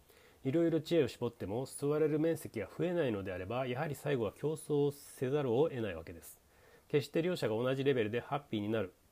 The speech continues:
という道を模索するものではないんですよ。だってコンペティションで勝ち残れる会社は一社だけ、会社で社長になれる人は一人だけ、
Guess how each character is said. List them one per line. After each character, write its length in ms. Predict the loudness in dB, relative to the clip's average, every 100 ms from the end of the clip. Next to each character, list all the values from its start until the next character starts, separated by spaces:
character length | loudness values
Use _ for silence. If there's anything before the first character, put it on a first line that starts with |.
| _
と 100 | -2
い 80 | 2 2
う 60 |
道 140 | 2 0
を 20 |
模 100 | 0
索 200 | -2 -6
す 100 | -2
る 60 | 0
も 100 | 2
の 80 |
で 100 | 2
は 60 | -2
な 120 | -2
い 20 | -4
ん 40 |
で 40 | -6
す 100 | -12
よ。 160 | -16 _ _ _ -12
だ 80 | -12
っ 20 |
て 260 | -10 -10 -12 _ _ -20 -20 _
コ 120 | -4
ン 100 | -4
ペ 120 | 0 -2
テ 80 |
ィ 20 | -2
シ 120 | -6
ョ 60 |
ン 80 | -2
で 100 | -4
勝 180 | -4 -6
ち 60 | -6
残 220 | -4 -4
れ 80 | -4
る 100 | -4
会 180 | -8
社 140 | -6 -6
は 100 | -8 -10
一 100 | -12
社 200 | -8 -8
だ 100 | -6
け、 180 | -8 -10 _ _ _ _ _ _ _ -12
会 220 | -6 -6
社 160 | -2 0
で 160 | 0
社 160 | 0 -4
長 180 | -2 -2
に 80 | 0
な 140 | 0
れ 100 | 0
る 80 | -2
人 220 | -4 -4
は 160 | -2 -4
一 220 | -8 -4
人 80 | -4
だ 100 | -4
け、 180 | -8